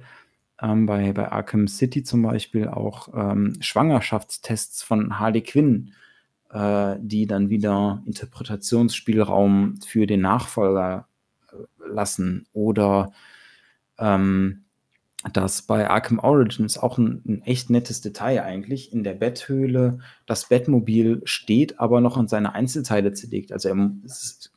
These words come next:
handelt da ja so ein bisschen um die Anfänge von Batman und er muss es noch zusammenbauen. Und es hat aber schon zum Beispiel die, die prägnante Form, die es dann in Arkham Asylum hat, die sieht man schon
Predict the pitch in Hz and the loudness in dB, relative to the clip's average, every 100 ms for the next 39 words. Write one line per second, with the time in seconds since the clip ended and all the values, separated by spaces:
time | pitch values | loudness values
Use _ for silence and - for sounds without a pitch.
0 | _ _ 107 120 120 107 104 104 101 - | _ _ 4 6 6 4 2 2 2 0
1 | 107 101 - 117 143 156 131 131 123 127 | -2 -2 2 2 2 0 0 2 2 4
2 | 120 117 - 107 123 127 120 117 - - | 2 0 0 4 4 4 2 0 0 -6
3 | 101 110 147 127 98 90 92 87 85 - | 0 2 4 4 4 4 2 0 -8 -14
4 | - - 101 101 127 127 131 117 - - | -20 -8 -6 -2 -2 -4 -2 -2 -2 2
5 | 117 120 120 _ _ _ _ _ _ _ | 4 4 2 _ _ _ _ _ _ _
6 | - 110 110 120 117 - - 120 _ - | -2 0 0 0 -2 -2 -8 -8 _ -6
7 | 123 117 110 139 139 127 - 135 143 123 | -4 0 0 0 -2 -8 -2 2 4 2
8 | 107 - 110 110 - 117 123 117 - 120 | 0 -2 -2 -4 -4 -6 -4 -4 -4 0
9 | 151 139 98 95 117 - 117 107 117 202 | 2 2 0 -2 -6 -6 -4 -2 0 0
10 | 202 104 - - 95 - 76 | -2 -6 -6 -6 -4 -4 -8